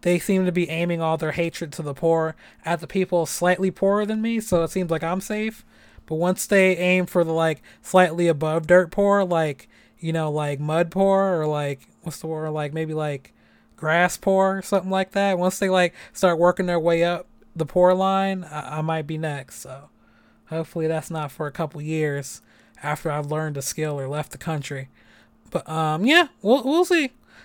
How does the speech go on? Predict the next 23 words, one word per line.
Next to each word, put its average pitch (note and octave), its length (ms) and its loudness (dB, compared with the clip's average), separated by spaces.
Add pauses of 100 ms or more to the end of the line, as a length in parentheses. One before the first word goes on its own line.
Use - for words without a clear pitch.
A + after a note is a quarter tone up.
(180)
Um, G#3+ 560 4 (220)
you F#3+ 100 0
know, G3 360 4
uh, F#3 40 0 (340)
you F3+ 120 -6
know, F3 220 0
uh, E3 420 2 (640)
general F3+ 540 6
is E3+ 200 4
in, E3 220 -4
uh, D#3+ 260 -2
November E3 400 2
sixth - 420 0
most E3 220 -4
places, D#3+ 400 -6
so, D#3 320 -8 (600)
uh, D3 500 -4 (580)
we'll D#3+ 260 -2
see F3+ 160 -2
what E3 100 0
happens D#3 280 0
in D3+ 120 -2
November. C3+ 520 -10